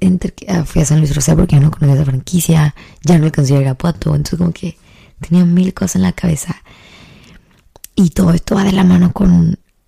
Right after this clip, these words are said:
en todo este tiempo, neta, cero me sentía motivada. O sea, fui a abrir una de las sucursales más importantes para Frosé, que es Monterrey, porque es muy grande. Y para mí, como que abrir fue como,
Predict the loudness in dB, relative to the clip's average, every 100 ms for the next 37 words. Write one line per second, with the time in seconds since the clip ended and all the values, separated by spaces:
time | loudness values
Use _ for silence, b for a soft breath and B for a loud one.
0 | -2 0 0 0 2 2 -2 -4 0 2
1 | 2 0 -2 0 2 2 0 -2 0 2
2 | 2 2 2 0 -2 -4 -4 -4 -8 -14
3 | -4 0 2 2 2 2 2 2 2 2
4 | -2 _ _ _ 2 4 4 2 -2 -2
5 | -2 0 0 0 0 -2 -2 -4 -4 -4
6 | -4 -4 -4 -6 -4 -4 -2 -4 -4 -6
7 | -8 -8 -4 -2 -2 -2 -2 -6 -10 B
8 | B B B B B B B B B B
9 | B B B -4 0 2 4 4 2 2
10 | -2 -2 -4 -2 0 -2 -4 -6 -2 0
11 | 0